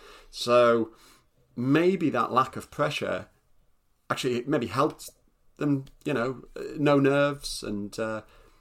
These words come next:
perhaps that was sort of quite a deciding factor. I don't know. Another thing that maybe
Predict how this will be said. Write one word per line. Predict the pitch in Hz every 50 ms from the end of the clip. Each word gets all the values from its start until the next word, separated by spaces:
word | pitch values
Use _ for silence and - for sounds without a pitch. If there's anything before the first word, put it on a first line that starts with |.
| _ _ _ - -
perhaps | 151 151 151 -
that | 139 117
was | 135 -
sort | - 131 117
of | -
quite | - - - 120
a | 113
deciding | - - - 131 127 131 135 131
factor. | - - 135 139 - - - 175
I | 151
don't | - 135 123 123 123
know. | 127 143 160 156 - _ _ _ _ -
Another | 143 156 160 180 160 170
thing | 151 - 170 147 139 127
that | 120 - -
maybe | 117 120 123 123 117 117 113 110 104 98